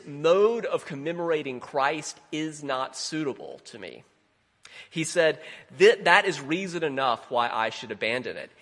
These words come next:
Even if I believed," and it wasn't clear that he did believe this, but he said, "Even if I did believe that it was enjoined by Jesus on his disciples and that he even contemplated making permanent this mode of commemoration, and yet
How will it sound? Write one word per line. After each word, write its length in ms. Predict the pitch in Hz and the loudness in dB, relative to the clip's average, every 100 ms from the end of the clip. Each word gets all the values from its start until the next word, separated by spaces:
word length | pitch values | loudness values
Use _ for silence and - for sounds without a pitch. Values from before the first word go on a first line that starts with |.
| _ | _
Even 300 | 180 233 247 | -4 0 2
if 160 | 214 180 | 4 4
I 140 | 151 | 4
believed," 680 | 135 139 170 240 117 123 143 | 2 -2 -2 -2 -4 -6 -4
and 80 | |
it 100 | 113 | -4
wasn't 260 | 104 117 123 | -2 -4 -4
clear 220 | - 131 | -4 -4
that 140 | 113 104 | -4 -6
he 60 | |
did 180 | 110 151 | -6 -6
believe 320 | 101 85 82 | -6 -12 -12
this, 240 | - - - | -12 -12 -10
but 120 | 139 | -10
he 20 | |
said, 220 | 127 139 - | -4 -4 -4
"Even 280 | 208 240 220 | -8 -4 -2
if 140 | 196 | 0
I 100 | 170 | 0
did 380 | 147 127 196 233 | 0 2 2 2
believe 640 | 156 113 107 110 127 143 | 0 -2 -4 -6 -8 -6
that 120 | 139 131 | -4 -2
it 80 | |
was 140 | 135 131 | -4 -6
enjoined 580 | 127 117 143 160 175 165 | -8 -6 0 0 0 0
by 180 | 127 | 0
Jesus 460 | 113 135 147 151 139 | 0 -4 -6 -8 -8
on 140 | 120 | -6
his 180 | 117 113 - | -6 -10 -14
disciples 720 | 113 - 135 160 165 147 131 | -10 -2 -2 -2 -4 -6 -8
and 120 | 117 | -8
that 120 | 113 | -8
he 100 | 135 | -10
even 380 | 123 165 175 151 | -12 -8 -4 -4
contemplated 840 | - 151 151 147 120 139 127 120 - - - | -4 -6 -6 -8 -8 -4 -4 -4 -10 -20 -6
making 400 | 143 151 139 127 | -4 -4 -6 -12
permanent 640 | - 220 269 104 82 101 | -2 0 0 -2 -6 -6
this 180 | 117 - | -10 -8
mode 400 | 123 123 123 123 | -2 -2 0 -4
of 140 | 110 | -6
commemoration, 840 | - 113 101 101 143 170 - 87 - - - - | -10 -10 -6 -4 -4 -4 -8 -10 -12 -20 -18 -6
and 220 | 185 170 | 0 0
yet 300 | 156 202 240 | 2 2 2